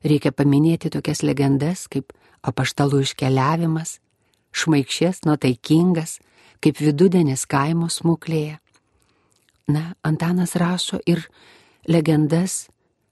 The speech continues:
partizaninė tema. Tai knyga, legenda,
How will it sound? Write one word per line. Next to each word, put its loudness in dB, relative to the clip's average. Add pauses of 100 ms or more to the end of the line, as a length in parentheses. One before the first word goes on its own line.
(160)
partizaninė 2
tema. 2 (840)
Tai 0 (540)
knyga, 0 (260)
legenda, 0